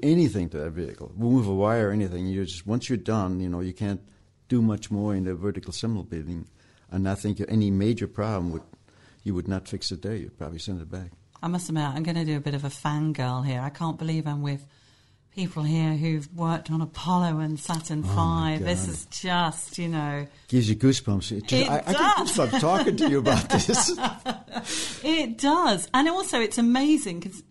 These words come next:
Speaker 2: your background includes something that was involved with the moon landings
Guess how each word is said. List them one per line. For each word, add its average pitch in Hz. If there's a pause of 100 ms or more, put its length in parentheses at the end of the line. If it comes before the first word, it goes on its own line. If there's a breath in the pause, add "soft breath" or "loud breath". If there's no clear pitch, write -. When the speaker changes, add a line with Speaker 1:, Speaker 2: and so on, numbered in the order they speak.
(220 soft breath)
Speaker 2:
your 226
background 185
includes 202 (340 soft breath)
something 247
that 185
was 208
involved 202
with 196
the 202
moon 226
landings 180